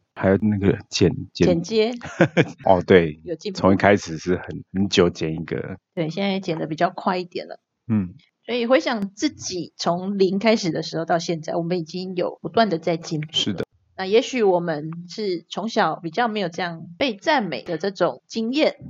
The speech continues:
Speaker 1: 对。
Speaker 2: 那我觉得其实我们也可以练习。
Speaker 1: 嗯。
Speaker 2: 呃，除了我们的孩子之外呢，我觉得我们也可以练习先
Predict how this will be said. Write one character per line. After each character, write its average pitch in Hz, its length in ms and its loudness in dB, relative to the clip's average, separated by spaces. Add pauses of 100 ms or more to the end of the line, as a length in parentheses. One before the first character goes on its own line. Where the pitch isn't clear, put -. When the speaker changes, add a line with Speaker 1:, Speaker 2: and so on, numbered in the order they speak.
Speaker 1:
对。 - 360 2
Speaker 2:
那 233 120 -2
我 190 120 4
觉 180 120 6
得 175 200 8
其 175 100 -2
实 196 160 2
我 180 60 4
们 165 100 0
也 160 60 -8
可 - 100 -6
以 175 100 2
练 180 280 2
习。 170 520 -8 (320)
Speaker 1:
嗯。 95 220 4 (460)
Speaker 2:
呃， 123 100 -6
除 214 160 -2
了 226 80 4
我 185 60 2
们 175 100 -4
的 175 60 0
孩 190 200 -2
子 214 140 -6
之 208 200 -8
外 254 320 4
呢， 175 340 -2
我 160 80 -6
觉 185 80 0
得 240 80 4
我 226 40 2
们 202 120 4
也 170 100 0
可 170 100 -4
以 185 120 2
练 190 180 2
习 185 180 -4
先 175 680 -4